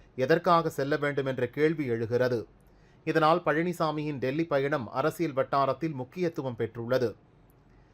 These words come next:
டெல்லியில் முக்கிய பிரமுகர்களை சந்திக்க அவர் திட்டமிட்டுள்ளதாகவும் கூறப்படுகிறது.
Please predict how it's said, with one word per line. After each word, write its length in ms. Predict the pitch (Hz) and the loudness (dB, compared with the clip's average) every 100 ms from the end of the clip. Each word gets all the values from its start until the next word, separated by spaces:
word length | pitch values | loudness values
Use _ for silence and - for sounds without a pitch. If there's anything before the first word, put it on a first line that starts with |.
| - | -16
டெல்லியில் 420 | 147 170 190 190 180 | 2 4 4 0 -2
முக்கிய 400 | 151 151 202 180 | -4 0 0 2
பிரமுகர்களை 580 | 151 151 165 160 156 147 | 2 2 2 2 2 0
சந்திக்க 480 | 143 135 143 135 165 | -2 -4 -4 2 2
அவர் 220 | 143 131 | 2 -2
திட்டமிட்டுள்ளதாகவும் 1040 | 131 - 165 147 143 135 135 131 131 127 123 | -6 -4 -6 -6 -2 0 2 2 -2 -6 -4
கூறப்படுகிறது. 800 | 127 123 117 113 120 127 113 | -2 0 0 0 2 2 0